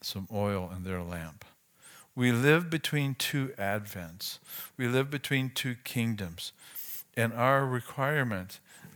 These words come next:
a, a simple way to do that is to seek first the kingdom of God and his righteousness.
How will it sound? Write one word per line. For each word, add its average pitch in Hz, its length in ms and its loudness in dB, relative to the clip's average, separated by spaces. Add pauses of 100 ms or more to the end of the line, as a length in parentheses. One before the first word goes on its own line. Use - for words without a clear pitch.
a, 131 160 -2
a 113 120 0
simple 156 440 0
way 139 220 2
to 123 100 -2
do 127 240 2
that 95 320 -2
is 104 320 -2 (400)
to - 120 -6
seek 143 400 -2
first 139 540 -2
the 101 80 -6
kingdom 113 400 -4
of 117 180 -6
God 90 300 -4
and 95 160 -8
his 104 200 -6
righteousness. 107 800 -8